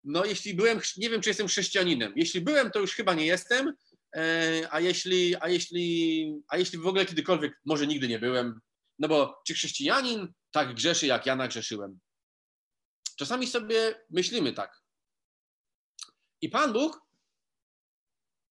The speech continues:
obiecu-, obiecuje swoją obecność przy swoich ludziach trwale. I w piątym wersecie tutaj czytamy:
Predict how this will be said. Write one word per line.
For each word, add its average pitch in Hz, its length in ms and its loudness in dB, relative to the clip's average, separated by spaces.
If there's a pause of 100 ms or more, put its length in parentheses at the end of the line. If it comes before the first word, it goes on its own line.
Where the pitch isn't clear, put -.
(460)
obiecu-, 170 420 2
obiecuje 175 480 0
swoją 208 300 -2
obecność 190 680 -4
przy - 140 -8
swoich 170 380 -2
ludziach 165 480 2 (240)
trwale. 110 460 0 (320)
I 175 220 0 (320)
w - 100 -20
piątym 262 380 2
wersecie 139 460 0
tutaj 202 260 -2
czytamy: 247 520 0